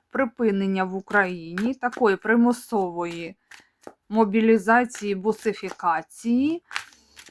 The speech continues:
е, з затягуванням машини, бусики. Буде припинено це.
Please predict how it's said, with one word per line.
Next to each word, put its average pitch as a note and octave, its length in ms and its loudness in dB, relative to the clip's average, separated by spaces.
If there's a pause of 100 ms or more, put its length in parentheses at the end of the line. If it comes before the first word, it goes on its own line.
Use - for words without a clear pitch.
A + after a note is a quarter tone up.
(480)
е, F#3 280 -2
з A3+ 440 0 (600)
затягуванням G#3 960 2
машини, G#3+ 1300 0 (100)
бусики. F#3 840 -8 (720)
Буде B3+ 340 0
припинено F3+ 840 -4 (1040)
це. E3+ 380 -16